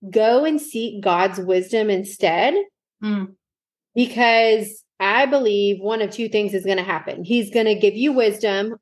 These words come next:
Speaker 1: on number, or both things are gonna happen.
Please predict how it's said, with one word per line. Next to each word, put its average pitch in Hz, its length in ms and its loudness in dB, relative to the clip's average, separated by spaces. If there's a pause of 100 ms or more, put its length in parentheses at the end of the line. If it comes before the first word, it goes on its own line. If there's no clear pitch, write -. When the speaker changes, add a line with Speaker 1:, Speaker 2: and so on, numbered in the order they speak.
Speaker 1:
on 196 680 0 (680)
number, 240 320 2
or 208 200 2
both 220 200 0
things 170 240 -8
are 180 60 -10
gonna 175 160 -8
happen. 175 260 -12